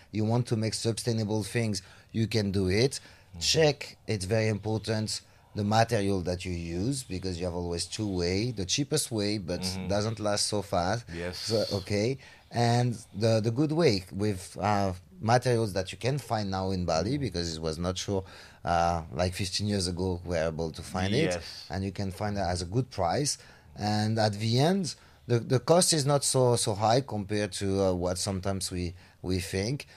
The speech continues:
Speaker 2: Yeah.
Speaker 1: And if you have a, a good contractor and, uh, if you have a good relation,
Speaker 2: Good
Speaker 1: um,
Speaker 2: contractor and also good consultant.
Speaker 1: Yeah, it's very important.
Speaker 2: Yes,
Speaker 1: Yeah.
Speaker 2: consultant
Speaker 1: Uh,
Speaker 2: does, it show you how to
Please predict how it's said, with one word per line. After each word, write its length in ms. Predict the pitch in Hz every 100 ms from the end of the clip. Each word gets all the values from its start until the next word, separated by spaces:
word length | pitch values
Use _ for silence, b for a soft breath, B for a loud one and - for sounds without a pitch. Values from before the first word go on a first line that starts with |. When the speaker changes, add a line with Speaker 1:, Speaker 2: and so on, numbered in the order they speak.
| 104
Speaker 2:
Yeah. 220 | 95 90
Speaker 1:
And 260 | 104 104 -
if 260 | 127 120 -
you 60 |
have 100 | 117
a, 220 | 110 107 101
a 80 | 104
good 240 | 98 127
contractor 800 | - 117 117 117 - 156 202 185 - -
and, 280 | 104 107 98
uh, 160 | 104 101
if 180 | 98 -
you 60 |
have 80 | 98
a 60 | 92
good 180 | 104 101
relation, 640 | 101 101 101 - 156 170 - B B -
Speaker 2:
Good 80 |
Speaker 1:
um, 260 | 92 92 90
Speaker 2:
contractor 440 | 139 131 143 127 131
and 100 | 123
also 380 | 117 110 104
good 240 | 95 98 95
consultant. 580 | 95 87 92 85 87 85 -
Speaker 1:
Yeah, 220 | 113 117 98 -
it's 140 | 107
very 160 | 110 127
important. 520 | 120 110 104 98 82 127
Speaker 2:
Yes, 180 | 113 98
Speaker 1:
Yeah. 120 | 92
Speaker 2:
consultant 580 | 120 135 143 135 127 120
Speaker 1:
Uh, 80 |
Speaker 2:
does, 180 | 123 113 - - B B B _
it 520 | 95 120 123 120 120 110
show 280 | - 120 120
you 220 | 113 113 107
how 300 | 90 98 107 107
to 720 | 104 92 87 85 87 82 80